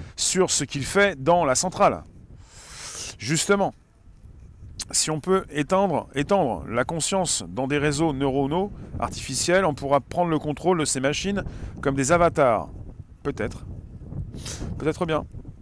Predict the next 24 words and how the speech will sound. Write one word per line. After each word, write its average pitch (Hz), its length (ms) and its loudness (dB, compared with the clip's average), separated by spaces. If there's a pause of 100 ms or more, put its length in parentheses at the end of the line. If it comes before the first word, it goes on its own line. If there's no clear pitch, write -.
(1040)
Moi, 156 120 4
je 175 120 2
vais 180 40 4
vous 196 60 4
dire, 202 320 6 (100)
c'est - 220 4
pas 196 140 6
la 202 100 8
peine 202 220 2
de 156 140 4
donner 175 280 0
des 165 80 2
coups 180 240 -2
de - 20 -6
latte 170 140 4
dans 151 120 0
des 143 100 2
robots. 156 400 4 (560)
Moi, 156 100 2
j'ai, 151 240 -2
je 113 80 -6
vais 196 60 4
vous 208 100 2
dire, 180 300 2